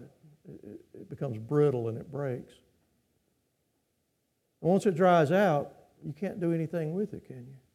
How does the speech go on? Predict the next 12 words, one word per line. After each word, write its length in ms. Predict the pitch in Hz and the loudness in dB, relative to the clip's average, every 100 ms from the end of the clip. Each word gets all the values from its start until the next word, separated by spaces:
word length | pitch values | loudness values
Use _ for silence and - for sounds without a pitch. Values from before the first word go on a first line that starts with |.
| _ _ _ _ _ _ _ _ _ _ _ _ _ _ _ _ _ _ _ _ _ _ _ _ _ _ _ _ _ | _ _ _ _ _ _ _ _ _ _ _ _ _ _ _ _ _ _ _ _ _ _ _ _ _ _ _ _ _
Let 80 | 175 | -4
me 100 | 247 | -2
ask 200 | 254 - | -2 -2
you 60 | 190 | -2
this 200 | 160 - | -2 -2
morning. 400 | 180 180 139 117 - _ _ _ _ _ _ _ _ _ _ _ _ _ _ _ _ _ _ _ _ _ _ _ _ _ _ _ _ _ _ _ _ _ _ _ 175 | 0 0 -2 -6 -14 _ _ _ _ _ _ _ _ _ _ _ _ _ _ _ _ _ _ _ _ _ _ _ _ _ _ _ _ _ _ _ _ _ _ _ -8
Have 100 | 190 | -6
you 100 | 247 | -2
been 220 | 254 208 | -2 0
worked 260 | 208 - 185 | -2 -2 0
over 340 | 175 175 170 | 0 0 -2
with 180 | 147 | -2